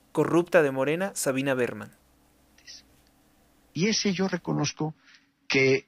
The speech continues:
Speaker 2: fue una insuficiencia que no atendimos a tiempo. Y por eso lo desaparecieron los neoliberales.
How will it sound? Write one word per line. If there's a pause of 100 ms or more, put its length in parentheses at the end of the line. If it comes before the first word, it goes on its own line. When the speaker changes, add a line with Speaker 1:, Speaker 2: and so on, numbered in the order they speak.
(120)
Speaker 2:
fue
una
insuficiencia
que (300)
no
atendimos
a
tiempo. (640)
Y
por
eso
lo
desaparecieron
los
neoliberales.